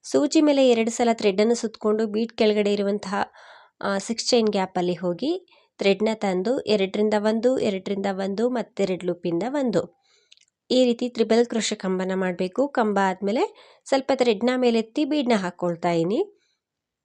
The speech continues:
ಬೀಡ್ನ ಹಾಕ್ಕೊಂಡು ಬೀಡ್ನ ಲಾಕ್ ಮಾಡ್ಕೊಳ್ಬೇಕು.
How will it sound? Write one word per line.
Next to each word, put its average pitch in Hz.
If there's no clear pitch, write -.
ಬೀಡ್ನ 254
ಹಾಕ್ಕೊಂಡು 247
ಬೀಡ್ನ 214
ಲಾಕ್ 214
ಮಾಡ್ಕೊಳ್ಬೇಕು. 202